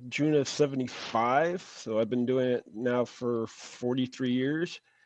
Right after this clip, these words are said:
I've been refereeing since approximately nineteen eighty-four, uh, and, uh,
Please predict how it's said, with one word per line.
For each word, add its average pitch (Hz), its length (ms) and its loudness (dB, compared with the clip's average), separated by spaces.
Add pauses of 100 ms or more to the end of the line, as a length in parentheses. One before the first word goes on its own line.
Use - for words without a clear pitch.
(320)
I've 107 260 -2
been 120 580 2
refereeing 135 720 0
since - 560 -8 (320)
approximately 120 500 2
nineteen 120 580 0
eighty-four, 120 1000 0 (880)
uh, 87 220 -6 (240)
and, 123 400 -8
uh, 107 260 -4